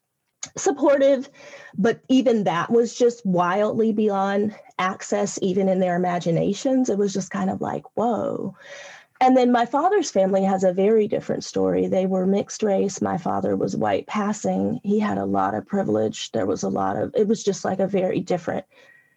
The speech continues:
experience. And so I had to kind of navigate within all of that. I feel like I learned a lot of resilience from my grandparents.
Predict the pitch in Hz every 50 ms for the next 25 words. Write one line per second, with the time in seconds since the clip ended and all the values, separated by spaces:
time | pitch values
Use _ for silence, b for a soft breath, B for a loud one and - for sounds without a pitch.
0 | b b b b _ _ _ - - - - - - - 170 165 156 - - -
1 | - - - - - - - - - 214 202 196 196 - - 214 196 190 185 185
2 | 165 - - - _ _ _ _ _ - 226 220 254 294 277 247 226 202 165 156
3 | 160 - 226 - - - 190 180 175 170 170 175 180 175 - 190 - 190 190 -
4 | - - - - - 185 180 180 180 180 180 170 180 190 196 196 190 - 208 196
5 | - - - 208 208 - - 196 196 202 190 190 190 190 185 185 190 185 185 185
6 | 180 - - - 185 202 185 185 180 180 185 185 175 180 - 190 196 185 170 190
7 | 190 208 240 247 233 196 190 - - - - - - - B B B B B B
8 | B B B B _ 196 190 185 185 190 196 - 202 196 190 190 190 190 - 185
9 | 180 180 - 190 196 - - - -